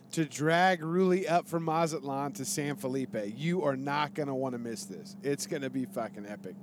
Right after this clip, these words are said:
Uh, Tennessee Motorcycle Music Revival, May eighteenth through the twenty-first at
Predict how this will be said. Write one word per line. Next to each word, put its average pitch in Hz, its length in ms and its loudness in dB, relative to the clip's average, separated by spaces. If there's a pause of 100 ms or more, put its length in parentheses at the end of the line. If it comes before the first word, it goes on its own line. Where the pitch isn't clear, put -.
(720)
Uh, 151 220 4
Tennessee 196 400 4
Motorcycle 190 420 4
Music 180 300 2
Revival, 160 420 4
May 156 220 4 (100)
eighteenth 165 540 -2
through 170 140 0
the 160 100 2
twenty-first 170 760 4 (640)
at 160 300 4